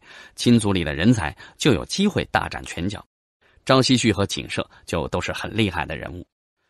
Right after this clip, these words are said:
如果我们只看昭奚绪和景舍在救援赵国问题上的辩论，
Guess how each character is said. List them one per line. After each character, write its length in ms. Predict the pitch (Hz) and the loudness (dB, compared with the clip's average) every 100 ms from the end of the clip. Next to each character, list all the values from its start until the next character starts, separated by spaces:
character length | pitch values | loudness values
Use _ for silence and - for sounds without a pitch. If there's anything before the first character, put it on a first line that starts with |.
| _ _ _ - | _ _ _ 2
如 140 | 226 | 6
果 120 | 277 | 8
我 40 | 277 | 8
们 80 | |
只 140 | 196 80 | 6 2
看 180 | 117 107 | 2 4
昭 140 | 151 | 2
奚 140 | 147 | 2
绪 160 | 151 117 | 2 2
和 140 | 107 | 0
景 220 | 107 - 58 | -2 -4 -6
舍 160 | 95 | -6
在 240 | 87 78 62 | -2 -4 -4
救 180 | 95 82 | -2 0
援 160 | 82 | 0
赵 180 | 120 98 | 0 0
国 100 | 92 | 2
问 160 | 113 92 | 2 0
题 120 | 90 | -2
上 120 | 87 | -2
的 80 | 80 | -2
辩 220 | 117 87 | 0 0
论， 180 | 87 | -2